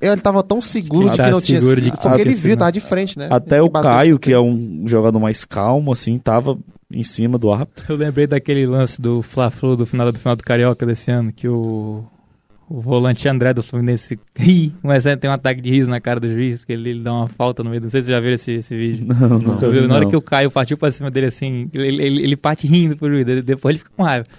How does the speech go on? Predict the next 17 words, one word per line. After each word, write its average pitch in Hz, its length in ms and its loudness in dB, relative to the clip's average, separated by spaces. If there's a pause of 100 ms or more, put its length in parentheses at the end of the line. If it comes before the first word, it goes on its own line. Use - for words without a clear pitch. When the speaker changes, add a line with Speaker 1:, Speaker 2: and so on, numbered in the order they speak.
(100)
Speaker 2:
Mas 139 100 0
assim, 135 140 -2
não 170 100 0
é, 120 380 0
não 131 120 -2
é 151 60 2
marcar 135 320 0
isso, 120 140 -2
não 131 80 0
é - 20 -2
marcar 127 220 -2
isso, 123 140 -4
eu 135 40 -2
lembrei 131 320 -2
disso 117 180 -14
daí, 120 220 -2
porque 139 420 -4